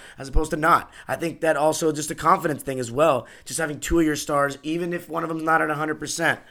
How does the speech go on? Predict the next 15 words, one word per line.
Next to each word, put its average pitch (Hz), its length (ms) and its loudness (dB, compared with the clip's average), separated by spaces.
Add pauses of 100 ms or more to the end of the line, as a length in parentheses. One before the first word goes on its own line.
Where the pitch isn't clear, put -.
(540)
But 151 280 4
let's 180 220 2
be 170 180 2
honest, 127 360 -4 (240)
the, 160 160 -4
the, 160 240 -2
the 160 380 -8 (260)
Bucks 226 320 2
threw 208 120 -8
the 180 100 -2
first 185 300 -4
punch. 175 460 -4 (420)
They 180 140 -4
were 175 240 -4
up 165 420 0